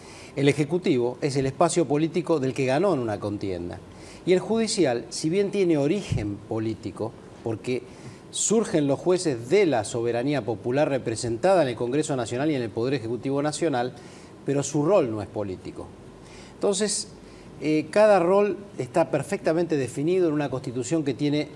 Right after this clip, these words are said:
muchas cosas para cambiar, pero que también es muy sabia en muchas cosas. Y en este momento no hay que, no hay que dudar, y estoy totalmente de acuerdo con lo que dice Moró en este punto. Es decir, yo también creo que es constitucional, por ejemplo, el artículo ciento sesenta y uno. Lo que discutimos,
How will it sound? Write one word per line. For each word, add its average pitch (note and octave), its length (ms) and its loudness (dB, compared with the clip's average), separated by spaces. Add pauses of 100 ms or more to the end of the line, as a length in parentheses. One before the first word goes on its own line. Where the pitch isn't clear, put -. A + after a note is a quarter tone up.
(240)
muchas E3 340 0
cosas F3 280 -2
para C#3 180 2
cambiar, C3+ 420 2
pero A#2+ 200 -2
que A2+ 80 -4
también A#2+ 320 -2
es B2+ 80 -2
muy B2+ 200 -2
sabia C#3+ 360 0
en A2 60 -4
muchas B2 300 -4
cosas. C3+ 440 -4 (540)
Y E3+ 60 4
en G#3 80 2
este A#3+ 200 0
momento G#3+ 380 2
no F#3+ 140 2
hay G#3 80 2
que, F3 400 4
no F3+ 80 2
hay G3 80 2
que G3 100 2
dudar, G3+ 340 6
y C3 40 0
estoy D3+ 260 -2
totalmente F3+ 540 0
de E3+ 80 4
acuerdo E3+ 400 2
con C#3 140 2
lo C3 120 0
que C#3 120 0
dice C#3 720 0
Moró D3+ 260 0
en F3 80 2
este E3+ 160 -2
punto. G3 320 -2
Es C3+ 180 0
decir, C#3 200 -2 (640)
yo E3 160 4
también D#3+ 320 4
creo D#3+ 280 4
que C3+ 100 0
es B2+ 60 -4
constitucional, B2+ 920 -2
por G#2+ 200 -4
ejemplo, A2+ 300 -4
el G#2+ 80 -2
artículo A2 460 -2
ciento B2 300 -4
sesenta G#2+ 320 -4
y E3+ 40 4
uno. D3 240 2
Lo B2+ 240 -4
que D3 140 0
discutimos, D3 960 -4